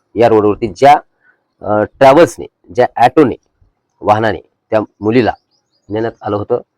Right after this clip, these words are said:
त्या ॲटोचा जेव्हा तपास केला त्यावेळेला त्या रिक्षा चालकाच्या तपासावरून निष्पन्न झालं आणि अंजली कोरगावकर आणि वृंदा चव्हाण या दोन्हीही महिलांची कसून चौकशी करण्यात आली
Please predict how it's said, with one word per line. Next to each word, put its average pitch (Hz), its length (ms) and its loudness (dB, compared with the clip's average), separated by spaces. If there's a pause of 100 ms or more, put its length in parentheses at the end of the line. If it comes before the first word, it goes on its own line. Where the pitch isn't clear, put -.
(760)
त्या 151 260 6
ॲटोचा 117 340 -4
जेव्हा 110 280 -2
तपास 110 280 -2
केला 104 200 -4
त्यावेळेला 98 560 -4 (360)
त्या 117 180 2 (260)
रिक्षा 107 260 -6
चालकाच्या 101 500 -6
तपासावरून 95 680 -8
निष्पन्न 92 300 -12
झालं 90 220 -10 (140)
आणि 101 220 -4 (800)
अंजली 120 320 2
कोरगावकर 107 500 0 (220)
आणि 104 240 -8 (100)
वृंदा 120 520 2 (280)
चव्हाण 87 280 -6 (960)
या 131 140 6
दोन्हीही 123 400 0
महिलांची 104 440 -8 (100)
कसून 151 240 -4
चौकशी 98 400 -10
करण्यात 90 300 -10
आली 95 160 -8